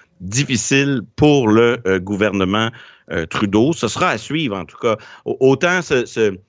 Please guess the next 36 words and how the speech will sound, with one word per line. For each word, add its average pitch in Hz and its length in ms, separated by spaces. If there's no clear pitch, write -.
ce - 140
débat 143 400
sur 131 180
l'opportunité 151 1160
politique 151 760
et 110 100
la 107 120
nécessité 147 640
juridique 147 560
de 120 80
recourir 117 400
à 113 40
l'état 104 240
d'urgence 113 520
aura 190 260
pas 143 120
le 110 80
temps 123 160
de 120 60
se - 80
rendre 104 260
devant 95 140
les 92 100
tribunaux, 95 420
selon 87 280
moi, 123 400
autant 123 380
il, 113 320
il 110 220
risque 139 440
de, 92 840
de, 85 460
de 85 100
devenir 98 380
la 127 200
question, 123 520